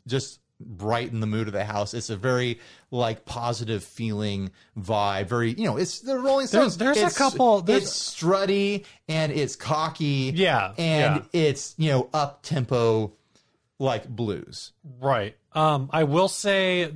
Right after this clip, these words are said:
Speaker 2: I'm not gonna, I don't know, do I, I don't, maybe we, I will say, I'll, I'll let you decide. After listening to the album that we're gonna talk about next week, I
Speaker 1: Uh-huh.
Speaker 2: went back to listen to this album and I found it a lot more listenable.
Speaker 1: Interesting.
Speaker 2: Um,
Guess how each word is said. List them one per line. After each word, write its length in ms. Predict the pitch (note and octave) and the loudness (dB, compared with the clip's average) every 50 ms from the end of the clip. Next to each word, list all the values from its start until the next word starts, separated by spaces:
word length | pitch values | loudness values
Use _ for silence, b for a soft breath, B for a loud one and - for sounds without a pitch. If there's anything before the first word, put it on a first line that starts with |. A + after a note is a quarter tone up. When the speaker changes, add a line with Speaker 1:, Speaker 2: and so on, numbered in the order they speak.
| C#3+ D3+ | -10 -6
Speaker 2:
I'm 280 | D3 D3+ E3 D#3 D#3+ D#3+ | -4 -4 -2 -2 -2 -2
not 180 | E3 F3 F3+ | -2 -2 -2
gonna, 300 | E3 F3+ F3+ E3+ D#3 A2 - - | -4 -4 -4 -4 -6 -8 -10 -8
I 80 | - D#3 | -6 -4
don't 120 | F3+ G3 F3+ | -2 0 0
know, 80 | D3+ | 0
do 180 | C#3 A#2+ C#3+ D3+ | 0 2 2 2
I, 40 | D#3 | 2
I 380 | - - - - C3 B2 - | 0 -4 -14 -20 -16 -8 -4
don't, 220 | D#3+ E3+ F3 D#3+ - _ _ _ - | -4 -4 -4 -6 -10 _ _ _ -14
maybe 380 | D3 C#3+ D#3+ E3 E3 E3+ D#3 D3 | -6 -4 -2 0 2 2 2 2
we, 240 | C#3 C#3 C#3+ F3 E3 | 0 0 0 -2 -2
I 120 | - C#3+ C#3 | -2 -2 -2
will 180 | B2 B2+ B2+ | 0 0 0
say, 240 | A#2+ - - B2 A#2 | -2 -2 -2 -2 -2
I'll, 240 | B2 B2 B2+ C3+ C#3 - - | -2 -4 -6 -10 -12 -14 -8
I'll 140 | C3 C3 C3 | -6 -4 -4
let 200 | C3 B2 - - | -4 -4 -6 -8
you 60 | A2+ | -12
decide. 300 | G#2+ - - B2+ A#2+ - B B B B B B - | -6 -2 -2 -2 -2 -2 B B B B B B -2
After 280 | D#3 D#3+ - G3+ F3+ | -2 0 2 2 2
listening 380 | D#3 D#3+ F#3 G3+ - A#3+ A3+ G#3 | 2 2 0 0 0 -2 -2 -2
to 100 | - G#3 | 0 0
the 140 | G3 F#3+ D3+ | 0 0 2
album 380 | D#3+ E3 E3+ E3+ E3+ F3 E3 | 2 0 0 0 0 -2 -2
that 140 | D#3 D#3 D3 | -2 -2 -2
we're 120 | C#3+ D3 D3+ | -2 -4 -4
gonna 140 | D#3+ D3+ | -4 -4
talk 180 | C#3+ - D3 D3 | -2 -2 -2 0
about 200 | C#3+ C#3+ C#3 C3 | 0 0 -2 0
next 300 | A#2+ B2 C3+ - - - | -2 -4 -4 -4 -6 -4
week, 260 | E3+ F#3 G#3 G3 - - - | -4 -4 -4 -6 -8 -12 -6
I 140 | - C#3+ D3 | -2 0 0
Speaker 1:
Uh-huh. 120 | C#3 - | 2 2
Speaker 2:
went 320 | E3+ E3+ E3 C3+ B2 G#2 - | 0 0 -2 -4 -10 -6 -2
back 320 | D3+ E3 F#3+ A3+ A3+ - | -2 0 0 0 -2 -4
to 80 | - E3 | -6 -4
listen 280 | C#3+ C#3+ C#3 - C#3 | -4 -4 -4 -4 -4
to 40 | C3 B2+ | -6 -4
this 100 | - D#3 | -2 -2
album 220 | C#3 C3+ C3+ C3 | -2 0 -2 -2
and 80 | B2+ B2 | -2 -2
I 60 | A#2+ | -2
found 240 | - - C3+ C3+ C3+ | -2 -2 -2 0 0
it 80 | B2+ A#2+ | 0 -2
a 40 | |
lot 220 | A#2 A2+ A2 G#2 A2+ | -2 -2 -2 -2 -4
more 120 | A2 G#2+ G#2 | -6 -4 -4
listenable. 480 | A2 G#2+ - A#2+ G#2 G2 F#2 F2 E2+ - _ _ _ _ _ _ _ _ - | -4 -6 -6 -8 -10 -10 -10 -12 -12 -14 _ _ _ _ _ _ _ _ -4
Speaker 1:
Interesting. 580 | D#3 D#3 - D3 G2 F#2 - F#2+ E2 E2 E2 - _ _ _ _ _ | -4 -2 0 0 -2 -2 -4 -8 -10 -10 -12 -14 _ _ _ _ _
Speaker 2:
Um, 400 | - A#2 A2+ A2 G#2 G#2 G2+ G2 | -6 -4 -2 -2 -2 -4 -6 -10